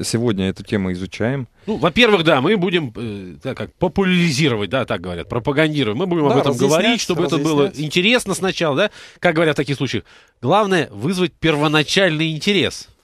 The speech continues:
Speaker 2: да, а потом уже надо, соответственно, давай.
Speaker 1: Да. Ну и, соответственно, развивать, развивать вот эти формы. То есть коллективные покупки, коллективные инвестиции, все коллективно, коллективные заказы, в общем, экономика самообеспечения,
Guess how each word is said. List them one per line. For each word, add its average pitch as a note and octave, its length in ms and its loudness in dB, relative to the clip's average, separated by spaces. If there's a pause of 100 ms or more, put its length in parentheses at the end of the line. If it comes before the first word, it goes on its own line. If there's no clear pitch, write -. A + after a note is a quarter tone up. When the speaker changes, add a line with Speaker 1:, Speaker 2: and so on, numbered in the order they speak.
(160)
Speaker 2:
да, E3 340 -4
а A#2+ 100 -6
потом D4 320 -4
уже A3+ 160 0
надо, G#3+ 280 -4
соответственно, D3 560 -10
давай. F#2+ 220 -12 (280)
Speaker 1:
Да. G2+ 260 0 (340)
Ну G#3 180 4
и, A3 120 4
соответственно, D#3+ 480 4
развивать, D3 440 4
развивать A#2+ 420 2
вот G#2 120 0
эти A#2+ 140 0
формы. D#2+ 480 -4 (140)
То F#2 100 -6
есть E2+ 220 -6 (100)
коллективные A2+ 480 2
покупки, - 460 -2
коллективные F#2+ 560 -2
инвестиции, G2+ 880 -2
все A2+ 220 -2
коллективно, G2 480 -4
коллективные G2+ 500 0
заказы, A#2 540 0
в G2 100 -8
общем, - 260 -16
экономика G#2+ 420 -2
самообеспечения, G2+ 1040 -2